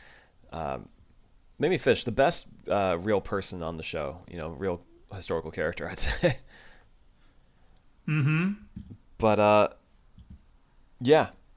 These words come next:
Speaker 1: Mamie Fish shows up in time, and then the Duke, he walks in.
Speaker 2: Well, they do this thing where it's like, he'll be here, and they show him lacing his boots like it's Batman or something like that.
Speaker 1: <laughs> Yeah.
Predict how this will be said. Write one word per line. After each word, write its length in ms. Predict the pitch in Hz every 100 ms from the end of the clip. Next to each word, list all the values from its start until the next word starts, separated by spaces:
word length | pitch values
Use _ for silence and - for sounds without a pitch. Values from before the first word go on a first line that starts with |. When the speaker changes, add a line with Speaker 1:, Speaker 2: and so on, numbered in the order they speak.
| _ _ _ -
Speaker 1:
Mamie 240 | 110 113
Fish 180 | 110 113
shows 260 | - 110
up 160 | 110 107
in 60 | 107
time, 420 | 104 101 98 98 - _ -
and 160 | 101 98
then 340 | 104 101 92 - - - _ - - -
the 160 | 101 107
Duke, 480 | 101 92 80 - - _ - _
he 160 | - 107
walks 380 | 107 95 87 -
in. 220 | 80 76 - _ _ _ _ _ _ _ _ -
Speaker 2:
Well, 100 | 185
they 100 | 185
do 120 | 190
this 200 | 175 160
thing 200 | 175 156
where 100 | 143
it's 100 | 127
like, 140 | 127 127
he'll 160 | -
be 200 | 139 135
here, 240 | 127 139 127
and 100 | 127
they 120 | 123
show 220 | 170 147
him 120 | 127
lacing 320 | 123 131 156
his 120 | 139 110
boots 340 | 123 135 135
like 120 | 123
it's 140 | 120 104
Batman 500 | 117 117 127 123 123
or 60 |
something 240 | 127 131 127
like 180 | 127 123
that. 500 | 127 123 117 - - -
Speaker 1:
<laughs> 100 | -
Yeah. 280 | 120 104